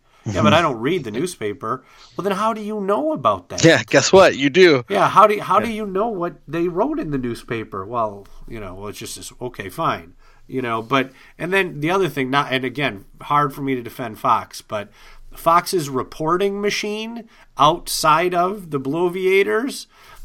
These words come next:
Speaker 1: is really good and can be put in, it, and you can see it specifically in times of crisis. So, uh, you know, in the case of the shootings and stuff like that,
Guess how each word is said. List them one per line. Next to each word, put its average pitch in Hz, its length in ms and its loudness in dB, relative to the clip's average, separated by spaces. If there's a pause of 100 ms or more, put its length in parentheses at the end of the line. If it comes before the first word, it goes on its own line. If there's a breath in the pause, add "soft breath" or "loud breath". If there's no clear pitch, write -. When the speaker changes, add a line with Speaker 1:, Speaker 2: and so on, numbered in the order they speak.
(120 soft breath)
Speaker 1:
is 147 200 0
really 190 300 4
good 156 420 0
and 131 200 -8
can 139 180 -4
be 135 140 2
put 165 320 -4
in, 131 400 -4
it, 131 260 -4
and 127 140 -6
you 131 100 -2
can 131 160 -6
see 180 260 -2
it 160 140 -6 (160)
specifically 135 1040 -4 (460 soft breath)
in 135 220 0
times 135 440 0
of 104 160 -10
crisis. - 880 -4 (480 soft breath)
So, 120 720 -4
uh, 101 360 0 (280)
you 135 140 -2
know, 117 220 0
in 123 80 -6
the 123 80 -4
case 139 280 0
of 123 120 -4
the 123 80 -4
shootings 175 600 -2
and 131 120 -4
stuff 147 260 -6
like 135 160 -4
that, 131 320 0